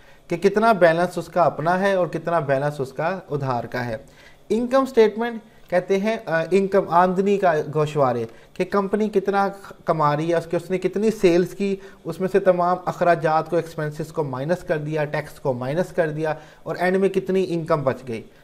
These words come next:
तो ये इनकम स्टेटमेंट हमें बताती है कि एक कंपनी मंथ में या क्वार्टर में या एक साल के अंदर कितना कमा रही है।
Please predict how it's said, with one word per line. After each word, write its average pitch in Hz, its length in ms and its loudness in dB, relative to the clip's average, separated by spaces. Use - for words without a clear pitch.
तो 175 60 0
ये 190 100 4
इनकम 196 420 2
स्टेटमेंट 190 420 0
हमें 165 240 0
बताती 143 400 0
है 165 100 -4
कि 170 180 -4
एक 160 240 -4
कंपनी 156 520 -6
मंथ 185 380 2
में 175 380 0
या 160 80 0
क्वार्टर 156 540 2
में 165 260 -4
या 151 140 0
एक 147 160 -2
साल 151 300 0
के 156 120 -6
अंदर 151 140 -6
कितना 151 300 -4
कमा 123 280 -2
रही 113 240 -8
है। 113 180 -10